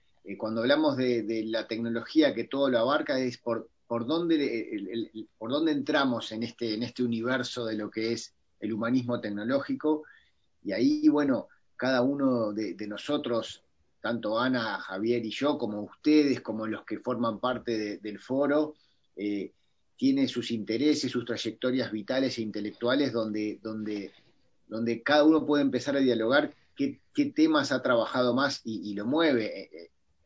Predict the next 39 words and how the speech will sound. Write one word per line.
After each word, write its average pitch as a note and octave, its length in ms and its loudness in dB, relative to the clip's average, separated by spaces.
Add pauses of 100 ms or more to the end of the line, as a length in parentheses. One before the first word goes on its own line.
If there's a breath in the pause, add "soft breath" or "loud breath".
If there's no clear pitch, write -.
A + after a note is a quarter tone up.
(220)
en A2 200 -6
mi A#2 120 0
caso C#3 300 0
personal, B2+ 680 0 (640)
el G2+ 160 -6
estudio, C3+ 840 4
el G#2 140 -4
estudio C3 640 2
de, G#2+ 220 0
del G2 180 -6
pensamiento A#2 600 0
de A2+ 160 0
Hannah A2+ 300 0
Arendt C#3+ 320 2
y G#2+ 40 -10
sobre G#2 260 -4
todo C#3 320 0
la G#2+ 140 -2
cuestión C3 320 -4
de B2 80 4
lo G#2 140 -2
público C#3 400 4
y A2 60 2
lo G#2 100 -2
privado C3 480 4
como, G#2 280 -8
como A2 280 -4
ejes D3+ 520 2
y G#2 180 -10 (200)
qué, - 180 -8 (100)
qué C3+ 100 0
tienen C#3+ 360 2
para G#2+ 240 0
decir A#2 360 0
en A2+ 100 -2
este A2 220 -4
contexto, G2 800 -6 (460)
¿no? A#2 300 -4
¿Qué, - 200 -4